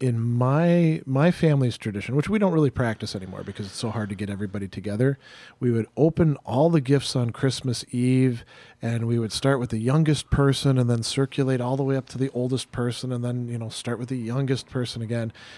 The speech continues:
And by the time that we got through that, the kids were, like, getting, you know, antsy and anxious to open up another gift. And, you know,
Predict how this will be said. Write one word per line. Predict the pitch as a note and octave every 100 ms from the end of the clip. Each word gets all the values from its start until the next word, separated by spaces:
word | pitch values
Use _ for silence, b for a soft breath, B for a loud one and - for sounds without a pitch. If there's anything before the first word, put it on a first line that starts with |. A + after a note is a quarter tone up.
| B
And | B2+
by | C3+
the | C#3+
time | C3 F3+ F3+
that |
we | C#3
got | A2+ A#2+ B2
through | - A2
that, | G#2 F#2
the | A2
kids | - B2 G2+
were, | G2+
like, | F#2 F2+ - _ _ _ _ -
getting, | C3 A2 G2+ F2+
you | -
know, | G#2+ F#2 F2 B B B B -
antsy | C3+ C3 A#2+ - C3 B2 B2 A#2
and | G#2
anxious | A#2 B2+ - A#2+
to | -
open | A2+ G#2+ A2
up | G2+
another | G2+ F#2+ G2
gift. | C3 D3+ C#3+ C#3 B2+ -
And, | A2+ G2 G2 B B B -
you | A#2+
know, | G#2 G2 G2